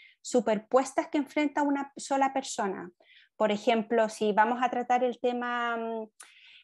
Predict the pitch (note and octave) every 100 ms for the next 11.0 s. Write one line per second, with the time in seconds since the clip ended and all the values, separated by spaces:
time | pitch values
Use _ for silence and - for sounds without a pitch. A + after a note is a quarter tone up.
0 | - G#3 F#3+ A#3+ G#3 F#3+ - - G#3 G3
1 | F#3+ F#3 D#3 - A3+ B3 B3+ C4 - B3
2 | A#3+ A#3 A#3+ - F#3+ F3+ - - G3+ G#3+
3 | A#3 A3 G3 E3+ D#3 - - - - -
4 | _ - - G#3+ G#3+ A#3 G#3+ G#3+ A#3 C4+
5 | C#4+ - A3 G#3+ G#3 G3 - G#3+ G#3 G#3
6 | F#3+ - D4+ C4 E4 F4 _ _ _ _
7 | _ _ _ - A3+ F#3+ F#3+ G#3 G#3 A#3
8 | A#3+ A3+ G#3+ A3 - A#3+ B3 A#3+ G#3 G3
9 | G3 G3 F#3+ F#3 - F#3 G3 G3+ - G#3+
10 | G#3 G#3 G#3+ G#3 G#3 F#3+ F3 F3 E3+ F3